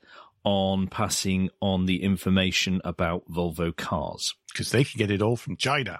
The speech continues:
Speaker 2: <laughs>
Speaker 1: The gentleman is supposed to have been doing this for some time, but his
Speaker 2: Hmm.
Speaker 1: lawyer has said that he would appeal and still says that he is innocent.
Speaker 2: The court, on the other hand, said that the man regularly received cash at his meetings with the Russian embassy official, which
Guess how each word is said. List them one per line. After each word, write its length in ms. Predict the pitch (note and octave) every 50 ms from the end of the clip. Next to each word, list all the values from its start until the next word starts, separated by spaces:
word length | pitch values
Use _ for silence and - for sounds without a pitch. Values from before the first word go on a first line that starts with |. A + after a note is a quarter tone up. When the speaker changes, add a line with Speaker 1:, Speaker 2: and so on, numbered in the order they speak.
| - -
Speaker 2:
<laughs> 0 | - - - F2+ D#2+ - - - - - - - - - - - - - - _ - - - - - - - - - - - - - _ _ _ _ _ _ - D#3+ - _ _ - - _ _ - F3 - _ _ - - - _ _ _ _ -
Speaker 1:
The 80 | - E3+
gentleman 420 | - G3+ G#3 G3+ G3+ F#3 F#3 F3+
is 100 | F#3 E3
supposed 380 | - - - F3+ E3+ E3 - -
to 60 | E3
have 120 | D3+ C#3 -
been 160 | D3+ C#3+ C#3
doing 260 | C3+ D3 D3 D3 C#3+
this 160 | C#3 C#3 - -
for 160 | - C3 C3+
some 240 | - - C#3 C3+ C3
time, 400 | - C#3+ B2+ G#2 F#2 - F#3 - _ _ _ -
but 180 | C#3 - -
his 180 | A#2+ C3 B2 C3
Speaker 2:
Hmm. 80 | C3+
Speaker 1:
lawyer 260 | B2+ C#3+ C#3+ C3+ B2+ A#2+
has 160 | B2+ A#2 -
said 200 | - B2 A2+ -
that 100 | - -
he 100 | A#2 A#2
would 120 | A#2 A2+ A2
appeal 500 | - - B2 B2 B2 C3+ C3+ A#2+ - -
and 200 | - G#2 G#2 A2
still 240 | - - - A2+ A2+
says 300 | A2 - - G#2+ G2+ -
that 140 | - - -
he 100 | A2 A2+
is 100 | A2 A2
innocent. 420 | B2 A#2+ G#2+ - - - - - -
Speaker 2:
The 60 | A#2+
court, 300 | - - A3 G#3 F#3+ -
on 100 | C3+ B2
the 80 | C3 B2+
other 160 | A#2+ A2+ G#2+ G#2+
hand, 200 | A#2+ A#2 A#2 A2+
said 220 | - - C3 A#2+ A2+
that 100 | - B2+
the 60 | B2
man 240 | A#2 A#2+ A#2+ B2 A#2+
regularly 500 | A#2 B2+ C3+ B2 A#2+ B2 A#2+ A#2+ A#2 A#2
received 380 | G#2+ A2+ - - A#2 G#2+ - -
cash 340 | - C#3+ C3 B2 - - -
at 60 | -
his 180 | G#2+ G#2 G2 F#2
meetings 380 | G2+ G2 G2 - G2+ F#2+ F#2
with 80 | G2 F2+
the 80 | G2 F#2+
Russian 340 | G2+ G2+ F#2+ - - G#2
embassy 360 | F#2+ F#2+ G2 G2 G2 - - F#2+
official, 400 | F2 - G2+ - - G#2+ G#2 - - - - - - -
which 200 | E3 F#3 -